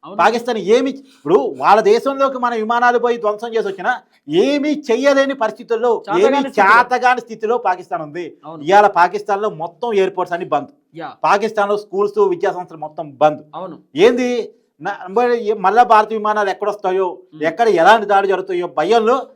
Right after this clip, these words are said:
Speaker 2: దేశం మొత్తాన్ని స్ట్రక్ చేసుకొని, దేశం మొత్తాన్ని బంద్ చేసుకొని పాకిస్తాన్ చూసుకుంటూ ఏమీ చేతకాని స్థితిలో, తిరుగుబాటు చేయలేని పరిస్థితిలో కూర్చుంది
Speaker 1: మ్మ్.
Speaker 2: ఒక రకంగా చెప్పాలంటే.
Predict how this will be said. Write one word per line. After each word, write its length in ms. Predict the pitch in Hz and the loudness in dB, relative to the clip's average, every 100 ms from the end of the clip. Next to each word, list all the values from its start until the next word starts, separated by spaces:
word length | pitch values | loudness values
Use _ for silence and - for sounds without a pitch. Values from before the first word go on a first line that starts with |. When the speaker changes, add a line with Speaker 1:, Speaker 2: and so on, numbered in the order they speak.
| _ - | _ -6
Speaker 2:
దేశం 360 | 175 247 254 220 | -2 0 0 0
మొత్తాన్ని 480 | 214 - 240 233 | -2 0 0 -2
స్ట్రక్ 400 | 208 - 175 - | -8 -2 -2 0
చేసుకొని, 520 | 220 214 190 180 240 - _ 143 | -4 -2 -6 -6 -10 -16 _ -4
దేశం 300 | 196 247 220 | -2 -2 -4
మొత్తాన్ని 340 | 214 214 208 | -2 -2 -4
బంద్ 280 | 156 160 180 | -2 -4 -2
చేసుకొని 260 | 190 208 | -6 -6
పాకిస్తాన్ 420 | 202 165 165 196 165 | -6 -8 -8 -14 -10
చూసుకుంటూ 540 | 180 170 185 185 240 - _ 135 | -10 -10 -12 -6 -6 -6 _ 2
ఏమీ 300 | 185 277 294 | 4 4 -2
చేతకాని 580 | 285 208 214 247 240 | 0 2 2 -2 -6
స్థితిలో, 240 | 220 202 226 | -8 -6 -6
తిరుగుబాటు 680 | 240 208 226 240 226 - | -2 -4 -2 0 0 -2
చేయలేని 240 | 190 214 214 | -2 -2 -2
పరిస్థితిలో 380 | 185 165 180 202 | -8 -8 -12 -12
కూర్చుంది 600 | 185 - 156 180 190 190 165 | -12 -12 -12 -8 -8 -10 -20
Speaker 1:
మ్మ్. 180 | 165 117 147 | -20 -12 -2
Speaker 2:
ఒక 60 | |
రకంగా 320 | 151 - 208 | 0 0 -4
చెప్పాలంటే. 460 | 180 160 135 113 104 | -4 -6 -10 -12 _